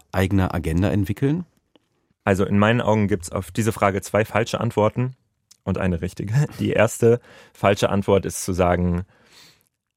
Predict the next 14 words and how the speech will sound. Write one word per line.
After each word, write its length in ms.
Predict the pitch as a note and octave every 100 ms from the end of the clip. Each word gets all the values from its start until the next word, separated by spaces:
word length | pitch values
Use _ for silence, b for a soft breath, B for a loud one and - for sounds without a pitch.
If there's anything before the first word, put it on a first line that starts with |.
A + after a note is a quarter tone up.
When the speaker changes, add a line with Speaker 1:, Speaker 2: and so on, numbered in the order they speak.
| _ -
Speaker 2:
irgendein 320 | F#2 F2 F2+
Hollywood-Szenario, 1080 | G2 F2 F2+ - F#2+ F2 E2+ E2+ E2+ F2 -
Skynet, 580 | - - F#2 F2 F2 -
was 180 | F#2 F#2
auch 100 | -
immer, 420 | G2 F2 F2 F2
in 280 | F#2+ F2+ G2
ein 20 |
paar 280 | - F#2+ F#2
Wochen 440 | F#2+ G2 F#2 F2+
kommt 280 | - F2+ -
die 220 | D#3 D#3
Su-, 220 | F#2+ G2+
Super-K 500 | A2+ G2 - E2+ -